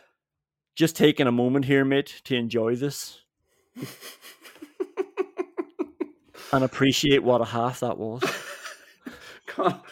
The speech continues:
Speaker 2: I think in all the glee and joyfulness that you've forgotten what WhatsApp whinges are. That's not a WhatsApp whinge.
Speaker 1: <laughs> It sort of is, because you know why that was sent. That, that was sent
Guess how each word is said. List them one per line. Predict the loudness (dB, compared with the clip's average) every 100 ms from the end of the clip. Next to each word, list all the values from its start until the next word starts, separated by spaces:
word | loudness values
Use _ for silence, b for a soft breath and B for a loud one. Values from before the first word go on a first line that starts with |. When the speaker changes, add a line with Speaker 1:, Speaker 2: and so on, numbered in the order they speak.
| b 0
Speaker 2:
I | 0
think | 2 0
in | 4
all | 4 6
the | 2
glee | 0 2 2 2
and | 0
joyfulness | 6 6 6 2 2 4
that | 2 2
you've | 0
forgotten | -2 0 4 4 2
what | 6
WhatsApp | 8 8 8 6
whinges | 4 -2 0 2
are. | 6 6 6 b b
That's | 4
not | 10 12
a |
WhatsApp | 12 12 12 10 10 10
whinge. | 8 8 2 -8 -18 -14 0
Speaker 1:
<laughs> | 4 4 2 -4 -2 -6 -2
It | 0 2
sort | 6 8 8
of | 8
is, | 8 8
because | 4 2 2
you | 2
know | 4 8
why | 8 4 4 8 8 6
that | 6 6 4
was | -2
sent. | 0 0 2
That, | 4
that | 8 8
was | 8 4
sent | 4 2 0 -10